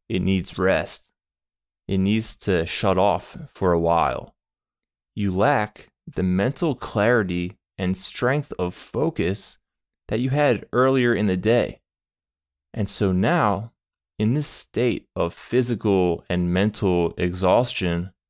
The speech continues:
you're gonna do exactly the opposite of what your body and mind are begging for, which is to slip into unconsciousness. This is certainly not the best time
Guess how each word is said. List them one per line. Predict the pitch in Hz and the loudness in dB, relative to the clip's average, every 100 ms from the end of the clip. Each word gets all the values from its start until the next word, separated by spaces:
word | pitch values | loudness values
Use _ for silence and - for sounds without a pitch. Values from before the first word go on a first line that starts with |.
| _ _ _ _ - | _ _ _ _ -4
you're | 98 | -2
gonna | 98 131 151 | 0 0 0
do | 92 95 120 151 95 - | -2 0 2 2 2 -2
exactly | 90 - 98 147 175 160 123 | -6 -4 -4 -2 -2 -4 -2
the | - - | -4 -6
opposite | 113 156 143 - - 107 - _ _ | -4 -4 -4 -4 -2 -2 -4 _ _
of | - 98 98 | -4 -4 0
what | 107 117 - | 2 2 0
your | 98 | -2
body | 90 101 113 131 123 | 0 2 2 2 0
and | 98 | 2
mind | 95 104 101 98 98 - _ | 2 2 2 0 -2 -10 _
are | 92 95 - - | -2 -2 -2 -2
begging | 113 160 127 101 | 0 0 0 -2
for, | - 120 101 - - _ _ _ | 0 2 2 -2 -12 _ _ _
which | 101 104 - | -2 -2 -2
is | 120 113 104 - | 0 2 0 -4
to | - 101 | -8 -6
slip | - - 147 147 | -6 -4 -2 -2
into | 151 - - 120 113 - | -2 -2 0 2 2 0
unconsciousness. | 120 113 120 160 - - - - 60 - _ _ _ _ _ _ _ _ _ | -2 0 0 0 -2 -6 -10 -12 -12 -16 _ _ _ _ _ _ _ _ _
This | 151 180 | -4 -2
is | 120 95 | -2 -4
certainly | - - 127 139 107 95 87 | -6 -2 0 2 2 0 0
not | 90 92 95 98 | 0 2 2 0
the | 92 | -4
best | - 90 92 - | -2 -2 -2 -6
time | 101 101 90 87 | -2 0 2 0